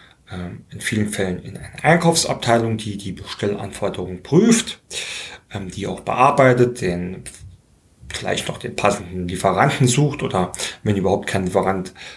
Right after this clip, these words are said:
vorhanden ist, ähm, eine Ausschreibung durchführt, äh, am Ende des Tages sich auch um die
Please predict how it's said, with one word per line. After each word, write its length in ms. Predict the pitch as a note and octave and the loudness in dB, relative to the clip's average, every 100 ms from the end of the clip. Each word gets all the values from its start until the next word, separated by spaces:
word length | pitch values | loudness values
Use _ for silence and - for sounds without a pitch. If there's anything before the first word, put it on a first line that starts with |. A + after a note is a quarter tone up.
| - | -12
vorhanden 560 | - - A#2+ A#2 A2 - | -4 0 0 0 -4 -2
ist, 260 | - - A2+ | -4 -6 -8
ähm, 280 | F#2+ F2 - | -8 -8 -8
eine 140 | - | 4
Ausschreibung 560 | D#3 D3 C3 B2 B2 A#2+ | 6 6 6 6 4 6
durchführt, 580 | B2 B2 - A#2+ A#2 - - - - - - | 6 6 6 6 4 -6 -10 -10 -12 -14 -6
äh, 80 | |
am 580 | G2+ F#2+ - G2 F#2 - _ - | -4 -6 -8 -8 -8 -10 _ -2
Ende 240 | B2+ A#2 | 2 6
des 140 | A2 G#2+ | 6 6
Tages 360 | G#2+ G#2 G#2+ | 4 4 2
sich 240 | G#2+ - A#2+ | 0 -2 -4
auch 220 | G2 - | -4 -6
um 140 | F2+ | -12
die 200 | - F#2 | -12 -16